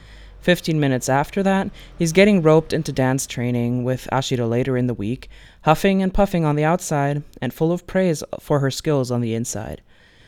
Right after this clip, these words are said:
By that point, Kirishima has to force himself to look elsewhere.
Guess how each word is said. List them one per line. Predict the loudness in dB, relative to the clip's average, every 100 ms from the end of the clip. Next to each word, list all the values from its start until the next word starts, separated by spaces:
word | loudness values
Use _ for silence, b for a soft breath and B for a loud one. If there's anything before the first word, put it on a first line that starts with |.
| b b 0
By | 2
that | 6 6 4
point, | 2 0 -2 -6 -12 -6
Kirishima | -2 -2 -2
has | -2 -4 -8
to |
force | -4 0 0
himself | -2 -4 -6 -4
to | -6
look | -6 -4
elsewhere. | -6 -6 -8 -10 -10